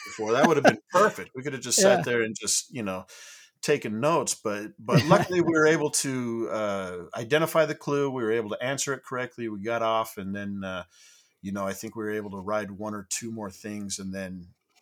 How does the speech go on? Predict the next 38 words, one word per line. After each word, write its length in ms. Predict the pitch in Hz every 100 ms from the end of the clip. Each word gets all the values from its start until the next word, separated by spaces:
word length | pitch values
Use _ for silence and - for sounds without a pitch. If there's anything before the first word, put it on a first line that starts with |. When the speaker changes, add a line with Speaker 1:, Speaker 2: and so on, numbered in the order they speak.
| _ _
Speaker 1:
hurry 360 | - - 113 101
over 280 | 101 98 90
for, 420 | - 92 87 87 -
for 300 | - - 98
the, 320 | 87 92 87 85
uh, 260 | 80 78 - _
for 180 | - -
the 180 | 85 87
ending. 400 | 95 95 80 80
But 200 | 90 85 _ - - - - _ _ _
yeah, 220 | 131 160 131
it 60 |
was 140 | 117 110
definitely 400 | 147 156 165 135
a 60 |
great 240 | 123 135 135
time. 480 | 135 131 127 127 120 -
Uh, 420 | 107 104 101 95 87 - _ _ -
so 520 | - 147 131 127 - _
when 240 | - 135 123
we 100 | 123
got 240 | 151 170
there 100 | 180
in 60 | 160
the 60 |
morning, 220 | 151 135 127
we 120 | 127
did 240 | 127 156
do 100 | 151
the 120 | 143
V 180 | 123 135
I 80 | 123
P 200 | 123 123
thing 200 | 110 110
again, 380 | 104 101 101 110
which 240 | 107 -
if 140 | 104 -
anyone, 440 | 139 135 131 123